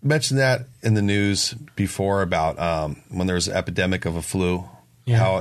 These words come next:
Speaker 1: how, you know, the elderly, elderly are more susceptible to passing from
Speaker 2: Yeah.
Speaker 1: a flu. And they've been talking about this for the last couple of years, how, oh, an elderly person from here passed away from the flu recently. And,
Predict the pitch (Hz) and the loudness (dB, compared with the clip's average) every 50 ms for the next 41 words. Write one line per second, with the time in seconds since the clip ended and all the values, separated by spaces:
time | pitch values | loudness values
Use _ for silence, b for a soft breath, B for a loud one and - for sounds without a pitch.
0 | - - 95 90 90 85 80 - - _ _ _ _ _ _ _ _ _ _ _ | -2 -2 -2 -2 0 -2 -4 -6 -12 _ _ _ _ _ _ _ _ _ _ _
1 | - - 95 90 87 82 85 87 - - - 95 92 90 95 98 90 92 98 98 | -6 -2 -2 0 0 0 -2 -6 -8 -10 -6 -4 0 0 0 0 0 0 0 0
2 | 95 117 - - - - _ _ _ - 104 101 113 117 113 98 101 98 92 90 | -2 -2 -6 -12 -18 -20 _ _ _ -4 -2 0 2 2 2 0 0 0 0 0
3 | 92 92 90 - - 90 - 101 87 - - - - 87 87 87 - - - 87 | 0 0 -2 -2 -2 -2 -2 -2 -2 -4 -6 -4 -4 -2 -4 -4 -6 -4 -4 -2
4 | 90 92 - - 92 85 - - 92 123 123 123 123 175 185 147 - - - B | -2 -2 -2 -4 -4 -6 -4 0 2 2 2 2 2 2 2 2 0 -2 -6 B
5 | B B B B B B B B - 110 123 127 131 117 - 123 120 117 120 117 | B B B B B B B B -2 0 0 0 0 0 2 2 2 2 2 2
6 | 110 107 107 117 120 117 117 - 104 110 110 113 117 - - 113 110 110 104 107 | 2 2 2 0 0 0 0 0 0 0 0 0 0 0 0 0 0 0 0 2
7 | 131 143 127 104 92 - 95 90 90 85 82 67 76 92 98 95 90 87 80 73 | 2 2 2 2 0 0 0 2 2 2 0 0 0 0 2 2 2 0 0 0
8 | 71 78 87 92 87 98 98 92 90 - 87 85 - - 87 87 85 - 85 85 | 0 0 0 0 0 0 -2 -2 0 -2 -2 -2 0 -2 -2 -4 -4 -4 -6 -4
9 | 85 92 92 90 90 87 87 - 92 87 87 85 - - 87 90 87 87 - - | -2 -2 0 0 0 -2 -4 -2 -2 -2 -2 -2 -4 -4 -2 -2 -2 -2 -2 -4
10 | 87 85 82 - - 92 95 92 90 90 90 90 - - - 85 85 87 87 85 | -4 -4 -4 -4 -2 -2 0 0 0 0 0 -2 -2 -4 -4 -4 -4 -2 -4 -4
11 | 82 | -6